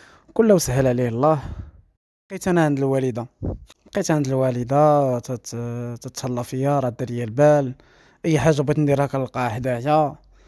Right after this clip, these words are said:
أه، بغيت نمشي ن-، ندوز شي اونتروتيان، ولا بغيت نمشي نفعل شي خدمه كتكون معايا، ديما مسانداني، يعني اي حاجه كنديرها تنديرها مع الوالده ديالي. وكنت عزيز عليها وعزيز عليا هي بزاف، وانا اللي بقيت حداها وراه دار ليا البال. ما يمكنش ندير شي حاجه،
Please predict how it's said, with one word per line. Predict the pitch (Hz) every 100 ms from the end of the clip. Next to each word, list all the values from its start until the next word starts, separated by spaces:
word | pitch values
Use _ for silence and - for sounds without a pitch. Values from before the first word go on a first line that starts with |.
| - - -
أه، | 147 143 143
بغيت | 139 156
نمشي | 156 - 156
ن-، | 156 151 151
ندوز | 151 147 151 147
شي | 160
اونتروتيان، | 147 151 156 151 - 160 156 151 151
ولا | 147
بغيت | 139 147 147
نمشي | 143 151
نفعل | 147 143 143 135 131 135
شي | -
خدمه | 147 143 147
كتكون | 143 - 156 131
معايا، | 127 135 147 170
ديما | 202 294
مسانداني، | 269 - 180 165 165 160
يعني | 160 175
اي | 202
حاجه | 147 160 165
كنديرها | 165 151 151 151 175 196 _ _ - - - -
تنديرها | 185 165 160
مع | 147
الوالده | 151 151 147 139 135
ديالي. | 131 120 107 - -
وكنت | 175 - 196 -
عزيز | 175 185 220
عليها | 160 151 156 175
وعزيز | 196 143 156 156
عليا | 147 151
هي | 143 147
بزاف، | 127 127 156 160 - _ _ _ _ _ _ _ _ _ _ _ -
وانا | 151 147 143 143 143
اللي | 147 143
بقيت | - 135
حداها | 147 139 131 147
وراه | 139
دار | 120 131
ليا | 127 123
البال. | 113 127
ما | 147
يمكنش | 143 - 170 156
ندير | 139 147
شي | 135 135
حاجه، | 139 139 135 160